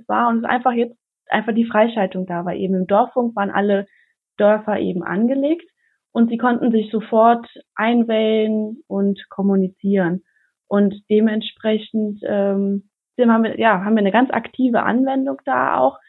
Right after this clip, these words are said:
Äh, es wurden auch schon einige Aspekte dann eingearbeitet, wie wir jetzt in der, in der vielen, ja, vielfältigen Nutzung auch festgestellt haben.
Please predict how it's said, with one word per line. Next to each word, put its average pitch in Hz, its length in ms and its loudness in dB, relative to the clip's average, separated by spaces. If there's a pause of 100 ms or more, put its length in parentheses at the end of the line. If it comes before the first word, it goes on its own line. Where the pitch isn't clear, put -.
(280)
Äh, 208 260 4
es 208 60 -10
wurden 247 240 2
auch 202 140 -4
schon - 180 -6
einige 226 560 0
Aspekte 214 760 -4
dann 196 200 -4
eingearbeitet, 220 920 -2
wie 202 80 -6
wir 196 140 0
jetzt 190 180 -6
in 190 160 2
der, 180 180 -2 (380)
in 202 80 2
der 185 240 4 (100)
vielen, 214 540 4
ja, 165 320 -8
vielfältigen 208 480 2
Nutzung 226 300 0
auch 185 120 -8
festgestellt 220 580 0
haben. 190 280 -2